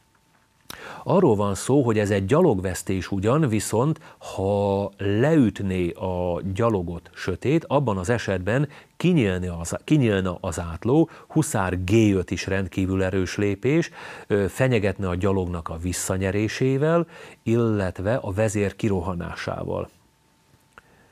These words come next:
Ezért, ö, úgy döntött Lublinski, hogy, ö, nem, ö, nyitja ki a világos futónak az átlóját, hanem B négyel forszírozza a gyalog elleni,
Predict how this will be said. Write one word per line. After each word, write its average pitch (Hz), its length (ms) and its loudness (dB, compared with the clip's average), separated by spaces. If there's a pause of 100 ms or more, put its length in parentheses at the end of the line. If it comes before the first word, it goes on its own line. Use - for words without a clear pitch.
(200)
Ezért, 127 680 0 (340)
ö, 101 440 2 (120)
úgy 139 220 4
döntött 95 380 0
Lublinski, 101 920 -2 (1160)
hogy, 92 680 -2
ö, 92 360 2 (920)
nem, 107 380 0 (340)
ö, 95 280 2
nyitja 95 420 -2
ki 95 180 -4
a 90 80 -2
világos 92 460 0
futónak 95 560 -4
az 82 160 -6
átlóját, 117 800 0
hanem 92 360 -2
B 98 60 0
négyel 95 720 0
forszírozza 92 840 -2
a 87 80 -4
gyalog 87 380 -2
elleni, 85 440 -6